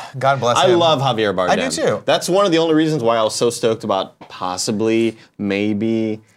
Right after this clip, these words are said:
Speaker 2: almost wanting to go see it, you know? Like, I'm still very much on the edge. Like,
Speaker 1: The thing
Speaker 2: am
Speaker 1: is,
Speaker 2: I
Speaker 1: if
Speaker 2: gonna
Speaker 1: I
Speaker 2: go see it or
Speaker 1: didn't have
Speaker 2: not?
Speaker 1: a giant live show to see this weekend, I probably still wouldn't have seen it. Having said that, when it comes on T V, I'm looking,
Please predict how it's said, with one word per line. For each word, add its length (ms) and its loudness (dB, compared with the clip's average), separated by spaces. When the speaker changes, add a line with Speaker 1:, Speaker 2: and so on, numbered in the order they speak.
Speaker 2:
almost 640 -2
wanting 300 -2
to 60 -2
go 160 -2
see 280 -4
it, 140 -2
you 100 -4
know? 160 -2
Like, 120 0
I'm 140 -2
still 180 0
very 240 4
much 220 -2
on 80 -4
the 140 0
edge. 200 0
Like, 100 2
Speaker 1:
The 60 0
thing 120 0
Speaker 2:
am 60 0
Speaker 1:
is, 60 0
Speaker 2:
I 40 0
Speaker 1:
if 60 2
Speaker 2:
gonna 120 2
Speaker 1:
I 80 4
Speaker 2:
go 60 2
see 160 -2
it 20 2
or 40 0
Speaker 1:
didn't 160 -4
have 120 0
Speaker 2:
not? 40 -4
Speaker 1:
a 40 -6
giant 260 0
live 220 -4
show 100 -4
to 80 -8
see 100 -12
this 140 -10
weekend, 280 -6
I 60 -6
probably 240 -4
still 180 -10
wouldn't 180 -12
have 80 -16
seen 160 -16
it. 160 -18
Having 300 -4
said 220 -2
that, 260 -2
when 120 -2
it 60 -6
comes 240 -4
on 100 -4
T 220 -14
V, 180 -6
I'm 140 -4
looking, 160 -2